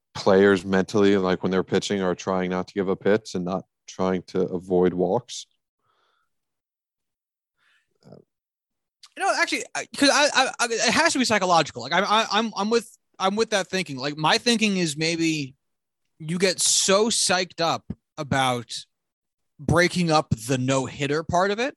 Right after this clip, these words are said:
Speaker 1: Mm-hmm.
Speaker 2: that maybe you start swinging more freely. And if you start swinging more freely, you aren't going to walk.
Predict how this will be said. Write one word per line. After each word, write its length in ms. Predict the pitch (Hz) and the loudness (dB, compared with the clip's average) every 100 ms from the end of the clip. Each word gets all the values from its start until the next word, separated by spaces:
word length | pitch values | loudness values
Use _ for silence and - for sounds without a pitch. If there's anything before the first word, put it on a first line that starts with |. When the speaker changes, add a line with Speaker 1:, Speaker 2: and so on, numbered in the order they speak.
| _ _ _ _ - | _ _ _ _ -14
Speaker 1:
Mm-hmm. 300 | 92 95 90 _ _ | -6 -6 -6 _ _
Speaker 2:
that 140 | 156 156 | -6 -2
maybe 220 | 170 175 | 0 0
you 200 | 143 127 | -2 0
start 240 | 151 127 | 0 0
swinging 360 | - 156 170 123 | -2 -4 -6 -8
more 120 | 98 | -10
freely. 420 | - 78 58 50 _ _ _ _ _ _ _ _ _ _ _ _ _ _ _ - | -16 -20 -20 -20 _ _ _ _ _ _ _ _ _ _ _ _ _ _ _ -8
And 100 | 147 | -4
if 100 | 135 | 0
you 100 | 175 | 0
start 220 | 180 180 - | 2 0 0
swinging 320 | 214 247 196 | 0 2 2
more 120 | 165 | 0
freely, 540 | - 302 220 127 131 156 _ _ _ _ _ - | 0 0 0 0 -4 -8 _ _ _ _ _ -10
you 320 | 143 160 - _ _ _ - | -6 -6 -8 _ _ _ -10
aren't 320 | 131 156 185 - 147 131 - | -2 0 0 -4 -20 -16 -4
going 580 | 147 143 143 135 117 131 _ _ _ _ _ _ _ _ _ _ _ _ _ _ - - - _ _ _ | -2 0 -2 -4 -6 -12 _ _ _ _ _ _ _ _ _ _ _ _ _ _ -8 -8 -14 _ _ _
to 140 | - 131 | -6 -6
walk. 720 | 113 123 175 104 - - | -4 2 2 2 -2 -18